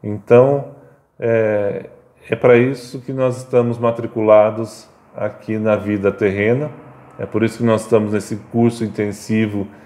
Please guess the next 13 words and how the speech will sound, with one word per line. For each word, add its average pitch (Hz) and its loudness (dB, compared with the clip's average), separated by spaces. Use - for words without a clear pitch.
que 113 0
é 104 6
a 104 6
vida 101 -2
aqui 98 -8
na 101 -2
Terra, 127 2
pra 147 -2
que 147 -4
a 143 -4
gente 143 -6
possa 135 2
aprender, 117 -2